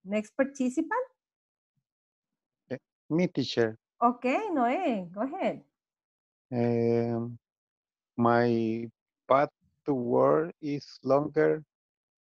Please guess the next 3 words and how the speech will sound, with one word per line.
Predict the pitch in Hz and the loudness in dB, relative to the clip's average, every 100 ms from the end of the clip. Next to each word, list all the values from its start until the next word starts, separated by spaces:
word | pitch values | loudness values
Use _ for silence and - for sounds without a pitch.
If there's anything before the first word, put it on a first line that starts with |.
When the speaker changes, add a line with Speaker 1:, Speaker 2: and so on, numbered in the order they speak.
| _ - | _ -4
Speaker 2:
than | 113 117 113 110 110 104 120 - _ _ _ _ _ _ - | 4 4 4 0 -2 -6 -10 -18 _ _ _ _ _ _ -6
my | 120 117 | -2 -2
brother. | 113 147 135 104 | 2 4 4 2